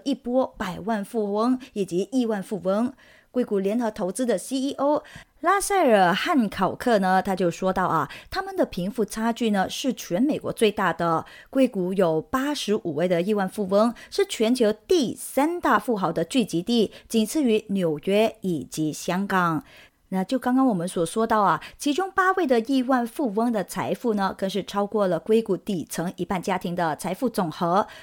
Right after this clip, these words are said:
而其中七位呢，都是来自科技业。他们是 Google 的联合创始人拉里·佩奇以及谢尔盖·布林，Google 的前C E O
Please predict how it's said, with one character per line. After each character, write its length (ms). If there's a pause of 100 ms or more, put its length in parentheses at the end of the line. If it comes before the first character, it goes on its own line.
而 120
其 200
中 180
七 240
位 200
呢， 180 (180)
都 260
是 300
来 220
自 340
科 460
技 340
业。 320 (240)
他 140
们 180
是 220
Google 400
的 200
联 200
合 80
创 200
始 160
人 340
拉 180
里· 120
佩 200
奇 420 (200)
以 120
及 220
谢 180
尔 100
盖· 200
布 120
林， 380 (220)
Google 340
的 160
前 300
C 160
E 100
O 300